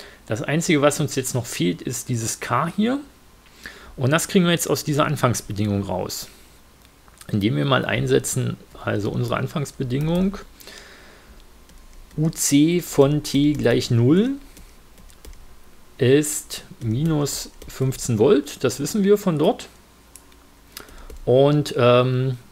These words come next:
ja, jetzt einfach hier in die Gleichung T gleich null eingesetzt, dann steht da K mal E hoch null, das schreibe ich mal hin, K mal E hoch null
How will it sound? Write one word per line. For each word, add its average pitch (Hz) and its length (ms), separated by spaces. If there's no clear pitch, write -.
ja, 120 160
jetzt 104 220
einfach 135 280
hier 160 160
in 143 100
die 151 120
Gleichung 135 420
T 143 200
gleich 127 240
null 147 160
eingesetzt, 156 600
dann 127 120
steht 135 260
da 127 80
K 117 320
mal 120 300
E 123 100
hoch 113 240
null, 139 300
das 117 100
schreibe 117 260
ich 113 120
mal 107 100
hin, 135 200
K 107 240
mal 110 260
E 107 80
hoch 101 240
null 196 340